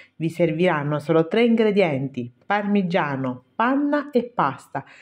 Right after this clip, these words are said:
Si prepara nel tempo di cottura della pasta, bastano davvero pochissimo tempo e si porta in tavola un piatto semplice e gustoso.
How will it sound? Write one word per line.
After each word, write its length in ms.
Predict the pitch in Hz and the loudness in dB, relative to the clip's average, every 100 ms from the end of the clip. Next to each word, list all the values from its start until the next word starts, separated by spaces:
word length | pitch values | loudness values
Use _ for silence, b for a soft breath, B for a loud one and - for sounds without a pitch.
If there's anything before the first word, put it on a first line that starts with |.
| B B | B B
Si 200 | - 185 | -10 -6
prepara 420 | 170 151 151 180 | -2 -2 0 0
nel 200 | 160 160 | 0 -2
tempo 300 | 196 196 170 | 0 2 2
di 100 | 165 | 2
cottura 400 | 156 151 208 190 | 0 -2 2 4
della 240 | 165 139 135 | 4 2 0
pasta, 500 | 185 247 - 294 277 | 0 -2 -2 0 0
bastano 480 | 151 135 - 143 | 0 -2 -4 -8
davvero 540 | 135 131 151 180 151 - | -4 -2 2 4 2 -2
pochissimo 760 | 156 151 175 175 - 139 135 | -4 -4 -2 -4 -4 -4 -2
tempo 440 | 135 240 277 277 294 294 B B | 2 2 2 2 0 0 B B
e 80 | 143 | -10
si 180 | - | -4
porta 380 | 165 160 - - | -2 -2 -2 -4
in 160 | 131 127 | -4 -2
tavola 420 | 175 226 240 233 | 0 2 4 2
un 180 | 160 131 | 2 -2
piatto 460 | 143 123 - 123 | -2 -4 -6 -12
semplice 640 | 120 - 233 269 285 285 285 | -8 0 2 4 2 4 4
e 80 | 233 | 2
gustoso. 760 | 208 - 135 117 - 101 117 | -2 -8 -4 -4 -6 -12 -14